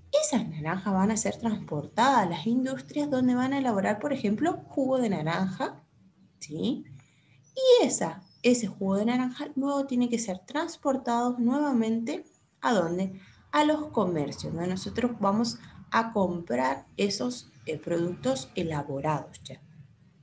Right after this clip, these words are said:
Y de la etapa comercial tiene que llegar a nuestro hogar, ¿sí? El transporte es uno de los, es la, eh, uno de los, es uno de los conectores más importantes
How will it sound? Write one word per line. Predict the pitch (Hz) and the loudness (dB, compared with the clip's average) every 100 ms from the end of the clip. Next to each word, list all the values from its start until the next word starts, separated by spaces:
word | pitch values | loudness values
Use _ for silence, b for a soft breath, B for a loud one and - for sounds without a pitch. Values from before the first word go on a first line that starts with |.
| _ _ _ _ _ | _ _ _ _ _
Y | 277 247 | 4 4
de | 165 | 4
la | |
etapa | 151 160 190 | 2 0 0
comercial | 254 285 285 311 320 | 2 0 2 2 2
tiene | 339 339 | 0 0
que | 285 | 2
llegar | 233 247 | 4 4
a | 277 | 4
nuestro | 262 247 - 143 | 2 -2 -6 -8
hogar, | 135 120 - - - - - - | -4 -6 -8 -14 -14 -12 -12 -10
¿sí? | - 208 B B B | -6 -6 B B B
El | 254 233 | 0 2
transporte | 240 233 277 277 277 254 | 0 0 -2 0 2 4
es | 226 208 | 4 4
uno | 208 226 233 | 2 4 6
de | 226 220 | 6 4
los, | 208 214 - B B B B - | 2 0 -4 B B B B -8
es | - 175 160 | -4 -4 -2
la, | 165 156 156 | 0 0 0
eh, | 170 160 156 147 143 - - | -2 -2 -4 -6 -10 -10 0
uno | 233 254 | 4 4
de | 254 | 4
los, | 233 - _ - | 0 -6 _ 0
es | 247 - | 0 0
uno | 277 294 240 | 2 4 6
de | 208 | 2
los | 190 | 0
conectores | - 180 - 196 247 - | -4 -8 -2 -2 0 -2
más | 208 214 240 269 - | -2 2 2 0 0
importantes | 247 233 208 185 180 185 196 240 | 2 4 2 -2 -2 -2 0 -2